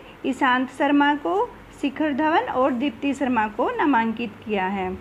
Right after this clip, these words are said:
रोहित शर्मा है जो साल दो हज़ार उन्नीस के विश्व कप में पाँच शतक लगाने वाले खिलाड़ी बने। राजीव गांधी खेल रत्न भारत में दिया जाने वाला सबसे बड़ा खेल पुरस्कार है।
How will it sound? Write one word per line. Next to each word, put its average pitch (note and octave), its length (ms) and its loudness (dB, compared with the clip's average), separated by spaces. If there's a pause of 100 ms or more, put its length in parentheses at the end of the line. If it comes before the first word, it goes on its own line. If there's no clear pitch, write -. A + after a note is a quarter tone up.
(480)
रोहित D4 440 2
शर्मा G4+ 300 2
है G#4 240 4
जो F#4 300 2
साल E4+ 320 2
दो E4+ 160 2
हज़ार C#4+ 460 4
उन्नीस B3 420 -2
के D4 180 -2
विश्व D4+ 320 0 (100)
कप B3+ 240 -2
में D4+ 340 0 (840)
पाँच C#4+ 400 4
शतक D#4 400 -2
लगाने B3 460 2
वाले A3+ 360 2 (560)
खिलाड़ी C#4+ 380 2
बने। C4 320 0 (180)
राजीव B3 420 2
गांधी E4 400 4 (140)
खेल D4 300 0
रत्न B3+ 360 2 (140)
भारत C4 360 0
में A#3 160 -4
दिया A3+ 200 0
जाने G#3+ 280 -4
वाला B3 360 2
सबसे D#4+ 420 -4
बड़ा A#3+ 280 2 (500)
खेल D4+ 260 2
पुरस्कार A3 680 0
है। G3+ 220 -2